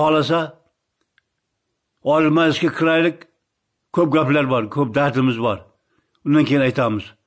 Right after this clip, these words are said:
Nima qilish kerakligini. Undan keyin u bizdan chiqqan partiyaga, bizdan chiqqan deputatlarga undan keyin maslahat beramiz. Iltimos sizlardan, o'tinib so'rayman. Iltimos qilaman. Imzoni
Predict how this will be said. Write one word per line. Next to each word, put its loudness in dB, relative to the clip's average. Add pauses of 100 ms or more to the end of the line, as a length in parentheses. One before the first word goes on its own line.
(580)
Nima 2
qilish -2
kerakligini. -2
Undan 2
keyin 0 (520)
u 2 (260)
bizdan 0
chiqqan -2
partiyaga, 0
bizdan 0
chiqqan -4
deputatlarga -4 (180)
undan 2
keyin 0
maslahat -2
beramiz. -6 (1000)
Iltimos 0
sizlardan, -4 (340)
o'tinib 0
so'rayman. -2 (500)
Iltimos 0
qilaman. -2 (2000)
Imzoni 2